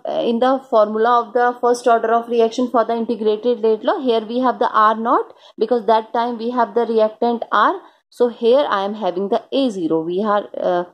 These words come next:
expressing the reactant as a A zero or A term. So K T is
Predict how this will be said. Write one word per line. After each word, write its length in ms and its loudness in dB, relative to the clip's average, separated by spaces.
expressing 680 -2
the 120 -2
reactant 540 -2
as 160 0
a 140 0
A 140 2
zero 320 -2
or 260 0
A 220 -4
term. 160 4
So 460 2
K 280 2
T 340 0
is 100 0